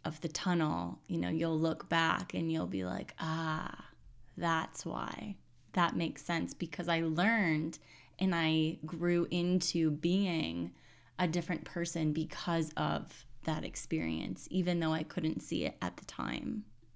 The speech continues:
All right, now let's take a look to see what we are being asked to cultivate within us in November. Okay, so what I'm getting is that we are meant to connect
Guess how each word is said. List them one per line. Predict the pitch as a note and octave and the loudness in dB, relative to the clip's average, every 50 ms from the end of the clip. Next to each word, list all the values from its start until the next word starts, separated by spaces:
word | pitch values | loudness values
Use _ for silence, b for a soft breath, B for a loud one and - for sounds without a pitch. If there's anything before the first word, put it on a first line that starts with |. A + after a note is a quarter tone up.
| - - - - | -18 -10 -4 0
All | G#3 G3+ | 2 4
right, | F#3 E3 E3+ - | 4 2 2 0
now | F#3 F3+ F3+ F#3+ | 0 0 2 2
let's | A3 C#4 D4 - - | 2 0 0 -2 -4
take | - E4+ E4 E4 | -2 -2 0 0
a | D#4 | 0
look | C4 A#3 G#3+ G#3+ G#3+ - | 0 2 2 0 0 0
to | - G#3+ | -2 -2
see | G#3 - - - F#3+ F#3 F#3 F3+ F3+ | -2 -2 -2 -2 0 2 4 4 4
what | F3 E3+ E3 - - | 4 4 2 0 0
we | - F3 E3+ E3 | 2 2 2 2
are | E3 E3 | 2 2
being | D#3+ F3+ E3 E3 - - | 2 2 2 2 0 0
asked | - E3 E3+ E3 D3+ - - - - - - | -2 -4 -4 -4 -4 -6 -6 -8 -10 -8 -6
to | - - E3+ D#3+ D#3 D#3 D#3+ - | -2 0 2 2 2 2 0 -2
cultivate | - - - F#3 F3 - - F#3 F3 F3 - E2+ E2+ - - - - - - | -6 -4 -2 -2 -2 0 0 0 0 0 -2 -2 -2 -4 -4 -6 -6 -6 -2
within | - F3+ F3 F3 - E3+ E3 E3 | 0 0 0 2 2 2 4 4
us | D#3 D3+ D#3 F3+ - - - - - | 2 2 0 -2 -4 -6 -6 -6 -2
in | - E3 D#3+ D#3 D#3 D#3+ F3 | 0 2 4 4 4 2 2
November. | E3+ F3+ - - - - - - - - - G3+ G#3 G#3 - - - - - - - b b b b b b b b - | 0 -4 -6 -6 -6 -4 -4 -4 -4 -6 -6 -6 -8 -8 -10 -16 -20 -20 -20 -16 -12 b b b b b b b b 0
Okay, | G3 F#3+ G3 F#3+ - - - G3 F#3 E3+ D#3+ - - G3+ | 2 2 2 2 -2 -2 0 2 4 4 4 2 0 -2
so | F3+ - - - F#3+ F3+ F3+ F3 E3+ E3 E3 D#3+ D#3 D#3+ - - - - - | -2 -2 0 4 6 6 8 8 8 8 6 6 6 4 2 -2 -10 -6 -2
what | F#3+ F3+ F#3+ G#3+ B3+ | 2 6 6 8 8
I'm | D#4+ F#4 G4+ F#4 | 8 8 10 10
getting | C4 A#3 G3+ G3+ G3+ F3+ E3 D#3 D#3 D#3 D#3 - | 10 12 10 10 10 8 8 8 6 4 2 2
is | - F#3 F3 F3 F3 | 2 2 2 4 6
that | F#3 F3+ F3 - - E3 | 8 8 8 8 6 6
we | F3 F#3 F#3+ G#3 | 6 6 6 8
are | A#3+ C4 C#4 | 6 6 6
meant | C4 A3 F3+ E3+ D#3 D3+ D#3 - - - - - | 6 4 4 6 4 4 4 2 0 -4 -4 0
to | - - - - F3+ E3+ | 0 0 2 4 2 2
connect | E3+ - - F#3+ F3+ E3+ D#3+ D#3 F3+ - - - - | 2 2 2 4 4 4 4 2 -2 -6 -10 -14 -12